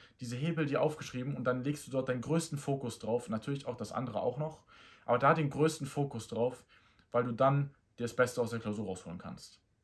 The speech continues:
Das mal als wichtiger, als wichtiger, als wichtiger Tipp, wie du mit viel weniger Aufwand direkt bessere Noten schreibst. Und wenn du jetzt sagst, du willst mal so ein gesamtes System haben, wie du es schaffst, mit weniger Aufwand bessere Noten zu schreiben, dass du dir keinen Kopf mehr machen musst,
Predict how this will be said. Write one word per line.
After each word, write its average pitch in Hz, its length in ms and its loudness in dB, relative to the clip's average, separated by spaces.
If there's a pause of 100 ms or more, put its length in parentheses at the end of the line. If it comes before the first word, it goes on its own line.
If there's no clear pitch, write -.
(180)
Das 127 180 2
mal 131 120 2
als 117 180 0
wichtiger, 107 560 0
als 104 160 -4
wichtiger, 101 500 -4 (560)
als 107 260 -6
wichtiger 107 400 -4
Tipp, - 300 -10 (960)
wie 107 80 -6
du 104 60 -4
mit 104 120 0
viel 127 200 -4
weniger 117 260 0
Aufwand 101 540 -4
direkt 107 240 -6
bessere 101 240 -6
Noten 87 240 -8
schreibst. - 380 -14 (320)
Und 117 100 -4
wenn 139 100 4
du 147 80 4
jetzt 151 160 6
sagst, 139 400 6 (240)
du 127 380 0
willst 139 360 -2
mal 139 80 2
so 131 80 0
ein 131 60 0
gesamtes 127 400 2
System 131 640 -2
haben, 113 460 4
wie 131 80 -6
du 135 140 0
es - 100 -2
schaffst, - 360 0 (300)
mit 113 220 -6
weniger 143 380 4
Aufwand 123 580 0
bessere 123 300 2
Noten 110 180 0
zu - 80 -12
schreiben, 101 220 -2
dass 107 120 -8
du - 80 -8
dir 110 40 -6
keinen 123 220 -6
Kopf 147 260 -2
mehr 131 100 0
machen 123 220 0
musst, 127 260 -4